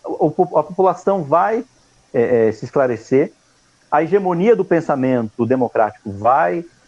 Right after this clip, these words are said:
prevalecer e a gente, sim, vai conseguir restabelecer a normalidade, porque não tem condições, né? Olha só a consequência de um <coughs> ato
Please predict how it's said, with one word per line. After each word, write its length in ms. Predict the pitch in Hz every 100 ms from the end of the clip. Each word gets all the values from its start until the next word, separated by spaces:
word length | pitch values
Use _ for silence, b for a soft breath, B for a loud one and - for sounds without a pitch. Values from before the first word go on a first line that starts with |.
| -
prevalecer 640 | 123 123 120 113 - 143 214
e 60 |
a 60 | 196
gente, 200 | 208 -
sim, 400 | - 170 214 247 220
vai 280 | 143 147
conseguir 1080 | 165 170 - 170 123 127 147 165 160 139 110 - b b _ _ -
restabelecer 720 | 147 151 151 151 135 - 143
a 20 |
normalidade, 680 | 156 160 170 180 98 92 -
porque 240 | 127 - 151
não 200 | 190 220
tem 160 | 202
condições, 500 | 208 208 - 107 101
né? 200 | 110 123 b -
Olha 180 | 147 202
só 460 | - 165 190 196
a 40 | 165
consequência 880 | 180 175 170 135 139 180 - 214 220 _ _ -
de 180 | 123 160
um 200 | 175 165
<coughs> 80 | 151
ato 640 | 147 180 180 202 180 165